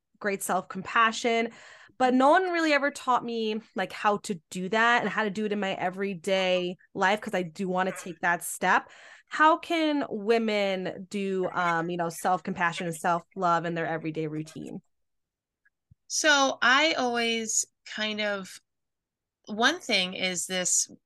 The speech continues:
Speaker 2: kind of self-awareness of, well, how do you feel self-love? You know, um, there's obviously this, like I said before, kind of just taking care of yourself, but then also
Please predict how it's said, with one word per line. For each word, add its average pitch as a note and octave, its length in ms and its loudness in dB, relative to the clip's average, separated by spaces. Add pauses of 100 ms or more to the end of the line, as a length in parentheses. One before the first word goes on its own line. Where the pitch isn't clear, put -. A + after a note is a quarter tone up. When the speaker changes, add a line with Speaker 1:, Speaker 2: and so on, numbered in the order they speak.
(360)
Speaker 2:
kind F4 200 -6
of F#4 80 -8
self-awareness G#3+ 640 0
of, F#3 140 -8
well, G#3 480 0
how A#3+ 200 -2
do C#4+ 80 -4
you C4 80 -2
feel G3+ 240 -4
self-love? - 520 -10 (340)
You G3 160 -2
know, F#3 300 -2 (400)
um, F#3 560 2 (640)
there's A3 240 2
obviously A#3 800 2
this, F#3+ 800 -2 (400)
like G3 160 0
I G3 80 2
said F#3+ 220 -4
before, F#3 280 -8
kind G#3 240 -4
of G3+ 60 -8
just - 320 -4
taking F#3 420 -8
care F3 320 -6
of F#3 80 -10
yourself, F#3+ 520 -4
but G3 140 -4
then F#3+ 160 -2
also C#4 640 -2